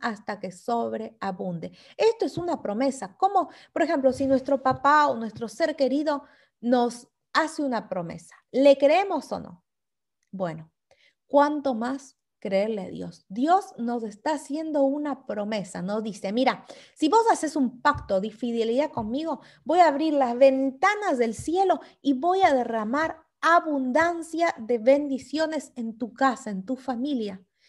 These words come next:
Tu billetera siempre va a darte, va, va a tener plata. Tu, tu casa, tu olla de comida siempre va a estar llena", ¿sí? Dios nos los promete y hay que creer. Y di-, nos promete, "Derramaré sobre vosotros bendición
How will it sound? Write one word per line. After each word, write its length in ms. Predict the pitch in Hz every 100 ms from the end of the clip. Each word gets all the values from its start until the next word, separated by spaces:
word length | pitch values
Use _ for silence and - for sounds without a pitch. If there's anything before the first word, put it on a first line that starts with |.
| _ _ _
Tu 140 | 302
billetera 680 | 311 - 294 330 403 403 - _ _ _
siempre 880 | - 339 381 381 370 320 262 - -
va 240 | 208 277
a 40 | 302
darte, 400 | 311 302 294 277
va, 340 | 277 294 285 254 -
va 200 | 226 294
a 80 | 302
tener 300 | 285 277 269
plata. 440 | 339 339 - - _ _ _
Tu, 300 | - 285 262 -
tu 400 | 302 285 269 _
casa, 480 | - 427 427 359 330
tu 120 | 302
olla 300 | 349 403 392
de 120 | 285 269
comida 420 | 269 320 370 285
siempre 420 | - 320 302 285
va 80 | 254
a 40 |
estar 300 | 220 - 208 - -
llena", 340 | 202 202 - - - _ _ -
¿sí? 220 | 311 311 -
Dios 520 | 214 302 370 403 - -
nos 160 | 247
los 120 | 247 -
promete 500 | 233 233 208 196 202
y 140 | 254
hay 200 | 311 320
que 200 | - 269
creer. 460 | 220 226 214 190 175 - _
Y 100 | 254
di-, 180 | 254 302
nos 180 | 277 254
promete, 500 | 262 269 320 320 269
"Derramaré 680 | 240 220 214 214 220 285 277
sobre 440 | - 196 190 185
vosotros 680 | 185 190 - 320 320 269 202
bendición 1000 | 196 214 311 349 339 240 220 214 277 330